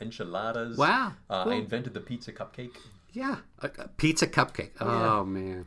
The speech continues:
Speaker 2: Okay, now you're talking. My kinda, my kinda grub would be fun. Um, how, how did the sort of day-to-day tasks as opposed to the research? I, I, I, I guess I'm still trying to get a sense of, of,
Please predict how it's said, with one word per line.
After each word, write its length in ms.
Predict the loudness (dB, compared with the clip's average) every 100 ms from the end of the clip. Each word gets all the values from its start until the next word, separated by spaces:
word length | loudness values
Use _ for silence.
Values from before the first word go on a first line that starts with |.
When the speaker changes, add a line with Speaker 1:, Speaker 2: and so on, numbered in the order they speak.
| -8
Speaker 2:
Okay, 420 | -8 -6 -6 -6 -4
now 180 | -2
you're 160 | -2 -2
talking. 500 | -4 -6 -6 -6 -10 -10
My 260 | -8 -8
kinda, 380 | -6 -6 -6 -6 -10 -20 -20 -20 -16 -8
my 120 | -8
kinda 300 | -4 -2 -2
grub 360 | 0 0 0
would 160 | -2 -6
be 80 | -10
fun. 340 | -6 -4 -4 -10 -16 -14 -14 -12 -14 -10 -4
Um, 400 | -2 0 -2 -4 -18 -20 -20 _ -18 -18 -20 -10
how, 580 | -2 0 2 2 2 -2 _ _ -20 -20 -16
how 400 | -14 -4 2 2
did 200 | 2 0
the 120 | 0
sort 300 | -4 -2 0
of 220 | 0 -2 -2
day-to-day 840 | 0 0 0 -2 0 0 -4 -8 -18 -20 -20 -20 _ -20 -20 -20 -8
tasks 640 | -2 -2 -2 -4 -2 -2
as 140 | -2 -4
opposed 420 | -6 -2 -4 -6
to 60 | -8
the 100 | -6
research? 640 | -6 -6 -8 -10 -10 -8
I, 220 | -4 -2
I, 280 | -2 -4 -4
I, 60 | -2
I 60 | -6
guess 240 | -4 -6
I'm 100 | -6
still 200 | -6 -6
trying 260 | -4 -2 -2
to 40 |
get 180 | -2 -4
a 60 | -4
sense 380 | -6 -6 -6 -8
of, 140 | -8
of, 360 | -8 -10 -12